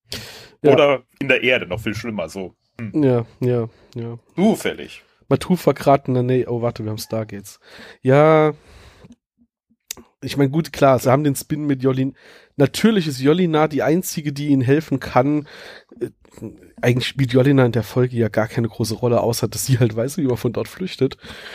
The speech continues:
Speaker 1: Ähm, damit haben sie natürlich einen schönen Spin, warum die Menschen gebraucht werden, weil die Tok'ra ja ansonsten niemals auf die Idee kämen, die Menschen auch nur um Hilfe zu bitten,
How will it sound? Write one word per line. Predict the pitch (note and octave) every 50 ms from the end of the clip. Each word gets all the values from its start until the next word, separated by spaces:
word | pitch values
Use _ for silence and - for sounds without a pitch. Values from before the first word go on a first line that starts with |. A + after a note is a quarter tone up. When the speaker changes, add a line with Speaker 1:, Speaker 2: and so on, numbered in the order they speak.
| - - -
Speaker 1:
Ähm, | - B2+ A#2+ A#2+ A#2+ A#2+ A#2+ A#2 G#2+
damit | - A#2 B2 C3+ A#2+
haben | C3+ C3
sie | B2 A#2+
natürlich | B2 A2+ - B2+ A#2+
einen | A#2+
schönen | - - - C3 B2+ B2
Spin, | - - - C#3 C3+ A#2+
warum | A#2 A2 A#2
die | A#2 G#2+
Menschen | A2+ A#2+ C#3 C#3 - - B2
gebraucht | A2+ G#2+ - - A2+ A2 - -
werden, | A#2 A2+ A2+ A#2+ B2+ A#2
weil | A2 G#2
die | A2+
Tok'ra | A2 - B2 - - -
ja | A2+ A2
ansonsten | G#2+ A2 A2 A#2+ A#2+ - - -
niemals | B2+ B2+ C3 B2 A#2+
auf | A2+ G2+
die | A2 A2
Idee | G#2 - B2 A#2+
kämen, | B2 - A#2+ A2+
die | A2+ A2+
Menschen | A2 A2+ B2 B2+ - -
auch | - A2 - -
nur | A#2+ A#2+ A#2+ A2 - - - - - - - - _
um | - C#3+ C3+
Hilfe | B2 C#3+ - -
zu | A#2+ - - B2
bitten, | - - E3 - - C#3+ E3 G3